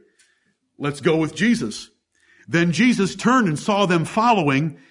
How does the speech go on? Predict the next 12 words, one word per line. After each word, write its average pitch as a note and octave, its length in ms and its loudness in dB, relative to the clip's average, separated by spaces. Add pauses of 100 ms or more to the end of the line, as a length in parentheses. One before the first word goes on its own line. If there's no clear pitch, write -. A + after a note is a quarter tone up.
(160)
and D#3 220 -2
saith A3+ 400 0
unto D#3 160 0
them, A#2+ 340 -4 (220)
"What F3 160 -2
seek D4 300 0
ye?" - 280 -6 (1400)
They A2 140 -6
said D3 200 -4
unto B2 140 -2
him, B2 240 -4
"Rabbi," C3+ 480 -4